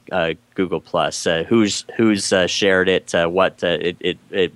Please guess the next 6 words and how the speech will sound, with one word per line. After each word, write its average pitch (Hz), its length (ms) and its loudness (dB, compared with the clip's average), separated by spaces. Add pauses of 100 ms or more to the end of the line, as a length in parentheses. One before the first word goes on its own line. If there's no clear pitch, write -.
(260)
sizes 101 520 0
the 87 80 -8
circles 90 480 -2
based - 340 -2
on, 85 240 -2 (460)
uh, 80 480 2